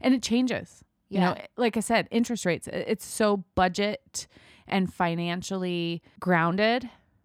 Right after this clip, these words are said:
Speaker 1: that slight changes in what happens on a bigger level could really change that. Um,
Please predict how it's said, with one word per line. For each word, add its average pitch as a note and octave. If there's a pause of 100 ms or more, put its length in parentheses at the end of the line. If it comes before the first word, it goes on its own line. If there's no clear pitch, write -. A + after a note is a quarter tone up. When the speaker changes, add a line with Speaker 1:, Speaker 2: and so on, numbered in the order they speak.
(460)
Speaker 1:
that F3
slight G3
changes F#3
in F3+
what E3+
happens E3+
on D#3
a D#3
bigger E3+
level F#3+ (420)
could F#3
really E3+
change D#3 (160)
that. - (460)
Um, D3